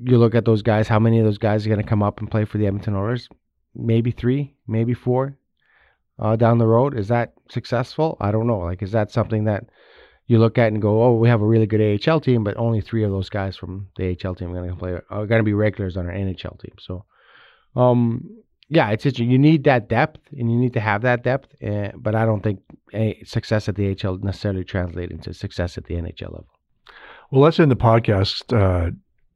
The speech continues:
Speaker 2: I recall you saying at the beginning of the year that the Oilers were just gonna miss the playoffs,
Speaker 1: Mm-hmm.
Speaker 2: like, by two points or something.
Speaker 1: Yeah.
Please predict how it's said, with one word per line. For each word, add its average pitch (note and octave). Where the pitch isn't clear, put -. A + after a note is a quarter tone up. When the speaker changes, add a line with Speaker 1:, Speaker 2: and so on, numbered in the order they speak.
Speaker 2:
I C3+
recall A#2+
you G#2+
saying F#2+
at -
the -
beginning G2+
of F2+
the F#2+
year F#2
that G2+
the -
Oilers A2
were F#2
just F#3
gonna D3
miss A#2
the -
playoffs, -
Speaker 1:
Mm-hmm. G2+
Speaker 2:
like, F#2+
by -
two C#3
points G2
or -
something. -
Speaker 1:
Yeah. G2